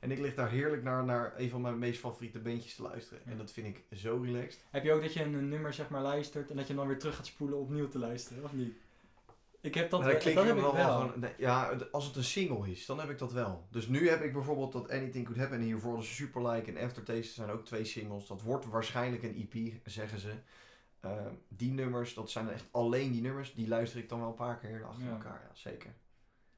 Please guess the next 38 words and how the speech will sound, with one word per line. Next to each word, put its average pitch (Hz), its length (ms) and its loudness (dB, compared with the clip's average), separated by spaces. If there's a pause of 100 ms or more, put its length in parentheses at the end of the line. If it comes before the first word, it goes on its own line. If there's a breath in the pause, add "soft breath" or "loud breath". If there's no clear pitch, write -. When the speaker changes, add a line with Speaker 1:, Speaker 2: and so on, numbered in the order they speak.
(200)
Speaker 2:
En 127 80 -10
dan 131 200 0
merk 147 180 2
je 156 60 0
altijd 156 180 4
weer 147 100 2
andere 151 280 2
dingen 139 280 2
op 120 160 -4
ook 113 160 -6
weer 110 100 -12
zo, 110 220 -10
hè? 117 60 -10 (180)
Speaker 1:
Ja, - 180 0
zeker. 120 440 0
Speaker 2:
Ja. 123 60 -6
Speaker 1:
En 120 60 -4
Speaker 2:
En 110 120 -8 (180)
Speaker 1:
dan 131 100 2
Speaker 2:
dan 139 100 6
Speaker 1:
wordt 151 160 8
het 147 80 8
ook 127 60 4
leuker, 131 480 4
of 135 140 0
Speaker 2:
Ja. 139 60 0
Speaker 1:
juist 123 240 6
niet. 110 240 0 (140)
Dat - 100 -4
is 143 60 6
Speaker 2:
Na, 151 100 10
Speaker 1:
de 147 60 6
Speaker 2:
na 151 60 10
Speaker 1:
vraag. 151 120 10
Speaker 2:
een 151 60 4
week, 156 360 6
dan 147 140 0
be-, 139 260 -4